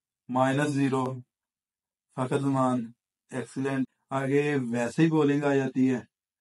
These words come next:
उसमें नवाज ऑलराउंडर के तौर पर खेले थे, बहुत अच्छे खेले हैं। Bowling, चल, कभी दस बारह score कर ही लेते हैं हर bowler तकरीबन, तकरीबन। अगर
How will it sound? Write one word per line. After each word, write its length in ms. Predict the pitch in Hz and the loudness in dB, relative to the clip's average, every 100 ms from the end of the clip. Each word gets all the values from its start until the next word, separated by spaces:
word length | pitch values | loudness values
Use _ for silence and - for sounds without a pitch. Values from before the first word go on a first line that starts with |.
| _ | _
उसमें 580 | 135 131 147 147 147 143 | -10 -6 -4 0 2 2
नवाज 460 | 139 127 123 127 131 | 2 6 6 6 6
ऑलराउंडर 500 | 127 123 127 123 127 | 4 2 0 0 -2
के 140 | 127 | 0
तौर 220 | 127 117 | -2 -2
पर 200 | 123 123 | -2 -2
खेले 260 | 135 117 110 | 0 0 0
थे, 220 | 117 113 _ - | -4 -8 _ -12
बहुत 240 | 110 117 | -8 -8
अच्छे 180 | 123 135 | -6 -2
खेले 260 | 143 139 131 | 0 0 0
हैं। 280 | 123 117 _ _ _ _ _ 131 | -2 -4 _ _ _ _ _ -8
Bowling, 420 | 135 131 147 151 160 156 151 131 - - - - _ | -4 -2 0 2 4 4 2 0 -6 -20 -20 -20 _
चल, 160 | 139 127 | -8 -4
कभी 500 | 139 135 139 139 135 120 | -4 0 2 2 2 0
दस 380 | 113 - 131 131 | -2 -2 -4 -2
बारह 240 | 135 131 127 | -4 -2 -4
score 280 | - 131 | -4 -6
कर 200 | 131 120 | -2 -4
ही 100 | 123 | -2
लेते 240 | 135 - 120 | -4 -4 -4
हैं 140 | 120 | -4
हर 140 | 120 120 | -6 -6
bowler 300 | 120 113 113 | -4 -2 -2
तकरीबन, 520 | 117 117 110 110 107 _ | -4 -4 -4 -4 -12 _
तकरीबन। 500 | 127 120 113 110 110 - | -8 -4 -4 -4 -10 -8
अगर 280 | 120 120 | -4 -4